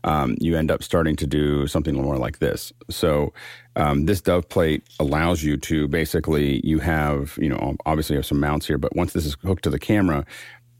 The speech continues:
you, you, you, you, you lock it here, but you can move it back and forth, um, a lot. You have a lot of travel. And the, the reason that that's important is because a lot of times you need to balance a camera. And these, these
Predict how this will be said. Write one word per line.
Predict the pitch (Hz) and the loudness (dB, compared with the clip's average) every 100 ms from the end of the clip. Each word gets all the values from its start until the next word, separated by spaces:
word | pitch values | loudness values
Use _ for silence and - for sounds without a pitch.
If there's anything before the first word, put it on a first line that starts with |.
| _ - | _ -8
you, | - 87 | 0 0
you, | 85 87 | 2 0
you, | - 80 69 - | 2 0 0 2
you, | 82 - _ | 2 0 _
you | - | 0
lock | 80 98 101 | 2 2 2
it | - | -2
here, | - 98 78 | 2 2 2
but | - | 0
you | - | 0
can | 80 80 | 2 4
move | 95 92 | 4 2
it | 92 - | 0 0
back | 87 85 | 0 2
and | 82 69 | 0 0
forth, | - 98 80 78 - - - | 2 4 2 0 -8 -14 -2
um, | 78 67 64 - | 0 2 -2 0
a | |
lot. | 73 71 64 | 0 0 0
You | - 76 | 0 0
have | 78 | 2
a | |
lot | 78 | 0
of | 73 | 0
travel. | - 73 71 | 0 0 0
And | 78 | 2
the, | 85 78 _ | 0 -2 _
the | 98 | 0
reason | 95 120 131 127 | 2 2 4 2
that | 101 | 4
that's | 101 92 | 2 2
important | 87 73 - 104 - 80 - - - - - _ - | 0 -2 2 2 2 0 -2 -14 -18 -18 -20 _ -2
is | 85 | 0
because | 104 104 90 | 2 2 2
a | |
lot | 90 107 | 2 2
of | 104 | 2
times | 104 85 | 0 2
you | 82 | 0
need | 73 | 0
to | |
balance | 69 76 76 80 - - - | -2 -2 0 0 -2 -8 -6
a | |
camera. | - - 76 65 50 | -4 0 0 0 0
And | 87 78 | 0 2
these, | 110 101 92 | 2 2 2
these | 117 120 107 | 2 2 -2